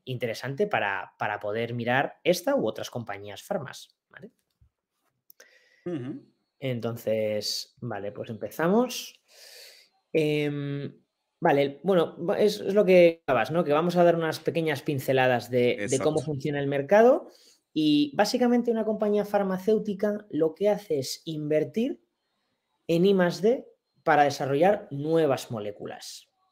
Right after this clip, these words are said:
Speaker 1: Una molécula es un conjunto de átomos que se ordenan de una determinada forma y que cumplen una función. Puede ser una función de prevención, una vacuna, ¿vale? Para prevenir enfermedades,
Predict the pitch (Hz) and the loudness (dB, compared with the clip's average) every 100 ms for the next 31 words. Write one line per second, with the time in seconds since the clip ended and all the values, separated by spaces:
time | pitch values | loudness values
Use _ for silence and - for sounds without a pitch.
0 | _ _ 156 120 147 226 233 247 196 165 | _ _ -10 -2 4 6 6 4 4 0
1 | 131 127 120 139 131 110 113 151 202 226 | -4 -4 -4 -6 -6 -2 2 2 2 0
2 | 302 - - 123 - 117 131 113 107 120 | -2 -8 -12 -10 -6 -4 -4 -4 -6 -6
3 | 117 107 101 107 113 - 190 202 254 302 | -6 -8 -10 -8 -8 -2 0 2 0 -4
4 | _ _ _ - - 156 160 214 220 214 | _ _ _ -10 0 2 4 4 4 2
5 | 208 196 156 135 - 120 80 _ _ _ | 2 0 -6 -8 -6 -8 -8 _ _ _
6 | _ _ _ _ 127 131 - 170 123 - | _ _ _ _ -4 -2 4 4 4 -4
7 | _ _ _ _ 139 135 127 131 143 156 | _ _ _ _ -6 -4 -4 -6 -2 -2
8 | 120 117 117 120 - 226 247 113 101 110 | -2 -4 -4 -4 -2 -2 0 -4 -4 -4
9 | 170 208 320 - _ _ - - 101 - | 0 0 0 -8 _ _ -6 -4 -6 -6
10 | 120 107 123 139 101 - 110 110 131 208 | -8 -6 -4 -4 -4 -8 -8 -6 0 2
11 | 311 - - | 0 -4 -16